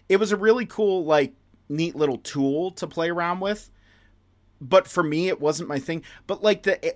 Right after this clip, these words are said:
O D eight fifty, maybe I'm just not deep enough into the pedal world to remember it or know it.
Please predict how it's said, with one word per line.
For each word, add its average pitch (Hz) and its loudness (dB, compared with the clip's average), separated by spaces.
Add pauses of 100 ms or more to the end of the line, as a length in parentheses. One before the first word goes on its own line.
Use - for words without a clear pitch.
O 226 4
D 262 -2
eight 190 -2
fifty, 175 -4
maybe 185 0
I'm 226 2
just 226 -4
not 208 0
deep 160 -6
enough 185 0
into 147 -6
the 127 -2
pedal 151 0
world 180 -2
to 160 -4
remember 135 -2
it 202 -2
or 131 -2
know 123 2
it. 202 -4